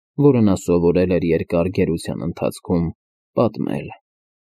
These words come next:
"Փառապանծ երկեր գրած ամենանշանավոր և ամենատեղյակ չին գիտուններն ասել են, որ պատերազմում զորավարի համար ամենագլխավոր կանոններն են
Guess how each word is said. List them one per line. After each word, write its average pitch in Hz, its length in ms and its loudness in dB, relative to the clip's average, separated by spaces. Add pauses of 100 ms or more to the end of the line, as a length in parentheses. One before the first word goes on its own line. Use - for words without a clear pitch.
(760)
"Փառապանծ 135 720 2
երկեր 127 500 4
գրած 127 540 2
ամենանշանավոր 127 1160 4
և 113 360 4
ամենատեղյակ 139 1040 2
չին 151 340 4
գիտուններն 131 800 4
ասել 117 480 2
են, - 240 0 (1200)
որ 113 200 6
պատերազմում 180 800 4
զորավարի 156 640 4
համար 147 460 4
ամենագլխավոր 139 1040 4
կանոններն 127 840 6
են 131 220 6